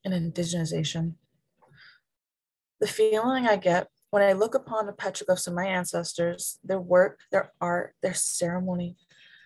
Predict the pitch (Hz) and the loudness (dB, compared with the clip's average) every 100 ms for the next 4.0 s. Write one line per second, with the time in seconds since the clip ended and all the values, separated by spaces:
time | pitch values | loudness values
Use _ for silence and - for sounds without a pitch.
0 | - - _ _ _ _ - 214 202 - | -20 -20 _ _ _ _ 2 4 2 -2
1 | 190 208 214 - 190 - 185 180 180 180 | 0 0 -4 -2 0 0 -2 -4 0 -2
2 | - - 202 208 208 175 - - 165 190 | 0 0 2 2 0 -6 -4 -2 0 0
3 | 190 180 170 165 170 180 160 160 - - | -4 -6 -6 -6 0 2 2 -2 -6 -8